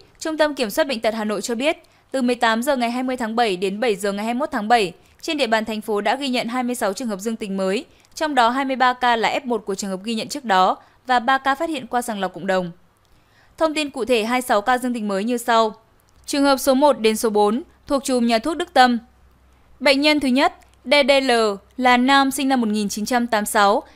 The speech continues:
địa chỉ tại La Khê, Hà Đông, Hà Nội. Đây là F một, chồng của bệnh nhân L T H A. Ngày hai mươi tháng bảy được lấy mẫu xét nghiệm, kết quả dương tính. Bệnh nhân số hai, N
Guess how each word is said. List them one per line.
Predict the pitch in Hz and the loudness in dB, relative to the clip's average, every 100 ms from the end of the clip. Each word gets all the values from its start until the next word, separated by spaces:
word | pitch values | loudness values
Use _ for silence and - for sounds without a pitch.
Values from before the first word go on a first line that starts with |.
| - | -12
địa | 226 262 | -4 -2
chỉ | 254 240 | -2 0
tại | 240 226 | 2 2
La | 262 262 | 2 0
Khê, | 269 269 247 | 2 0 0
Hà | 226 214 | 0 0
Đông, | 220 233 | 2 0
Hà | 220 | 0
Nội. | 208 208 - - _ - | -2 -2 -6 -20 _ -6
Đây | 254 311 | 2 4
là | 285 208 311 | 4 2 2
F | |
một, | 269 233 214 _ _ | 0 0 -2 _ _
chồng | - 247 233 | 0 0 2
của | 226 | 0
bệnh | 208 220 | 0 0
nhân | 262 262 247 | 0 0 2
L | 226 208 | 0 0
T | 240 | 0
H | 240 285 320 | -2 -2 0
A. | 233 226 226 _ _ _ - | 2 2 0 _ _ _ 0
Ngày | 262 | 2
hai | 269 | 2
mươi | 294 285 | 0 0
tháng | 233 | 0
bảy | 233 240 | 2 0
được | 190 208 | 2 0
lấy | 202 202 | 2 2
mẫu | 220 - | 2 0
xét | 349 | -2
nghiệm, | 277 240 | 0 -2
kết | - 330 - | -2 -4 2
quả | 214 | 0
dương | 185 208 | 0 -2
tính. | 202 196 269 _ _ _ _ _ _ _ _ - | -2 -2 -4 _ _ _ _ _ _ _ _ -2
Bệnh | 277 | 0
nhân | 285 302 | 0 0
số | 269 247 | 0 0
hai, | 277 269 | 4 4
N | 269 | 4